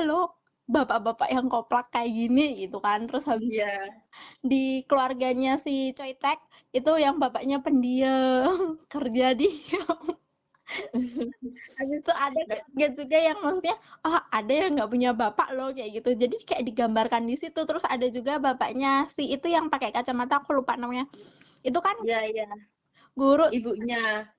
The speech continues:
Speaker 1: sampai, apa ya, nggak, eh, nggak memperhatikan anaknya kayak gitu. Oh, ternyata
Speaker 2: Iya, i-, ibunya, mm, ibunya yang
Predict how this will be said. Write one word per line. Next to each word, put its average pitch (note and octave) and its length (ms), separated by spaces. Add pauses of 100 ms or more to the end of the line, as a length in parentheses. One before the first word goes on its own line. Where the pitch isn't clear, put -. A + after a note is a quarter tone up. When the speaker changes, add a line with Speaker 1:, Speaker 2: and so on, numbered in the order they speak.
(160)
Speaker 1:
sampai, C#4+ 480 (240)
apa C#4+ 240
ya, B3+ 240
nggak, B3+ 600 (1200)
eh, A#3+ 160
nggak A#3+ 240
memperhatikan B3+ 1300
anaknya C4+ 560
kayak A#3+ 240
gitu. B3 80
Oh, C#4+ 160
ternyata D4 240 (240)
Speaker 2:
Iya, B3 160
i-, - 40 (120)
ibunya, B3 460 (100)
mm, A#3 320
ibunya A3+ 480
yang A#3 200